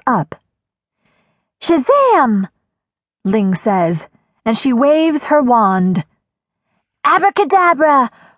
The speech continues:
Hocus pocus!" "Is this your card?" Ling asks. "No," Ting says. "Is this your card?" Ling asks.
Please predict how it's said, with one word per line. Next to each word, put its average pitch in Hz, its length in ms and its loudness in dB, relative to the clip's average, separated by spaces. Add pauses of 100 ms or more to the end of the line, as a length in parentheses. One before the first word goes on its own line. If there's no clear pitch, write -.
Hocus - 560 -4
pocus!" - 680 -4 (840)
"Is 226 220 -2
this 294 300 -2
your 277 120 0
card?" 349 560 0 (800)
Ling 175 360 -2
asks. - 600 -6 (800)
"No," 208 680 -2 (720)
Ting 208 280 -2
says. 190 580 -4 (840)
"Is 226 460 -4
this 285 260 -2
your 523 200 2
card?" 554 560 0 (720)
Ling 196 340 0
asks. - 640 -6